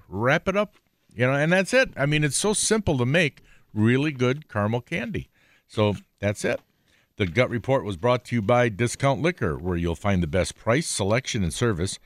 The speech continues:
at fifty-first and Oklahoma in Milwaukee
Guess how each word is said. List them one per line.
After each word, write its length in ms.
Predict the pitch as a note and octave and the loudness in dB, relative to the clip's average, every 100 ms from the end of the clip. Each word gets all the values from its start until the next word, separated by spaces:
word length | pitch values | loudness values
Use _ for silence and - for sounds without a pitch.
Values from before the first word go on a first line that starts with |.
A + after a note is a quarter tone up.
| - - - | -20 -20 -4
at 140 | D3 | -2
fifty-first 600 | - A3 G#3 - F3+ E3+ | 0 0 -2 0 0 0
and 120 | B2+ | 0
Oklahoma 540 | C3+ - F#2+ A#2+ C3 F#2 | 0 -2 -2 0 0 0
in 200 | F2 F2 | 0 0
Milwaukee 640 | D#2+ F2 G#2+ - C#2+ D2+ | 2 2 0 -2 -6 -8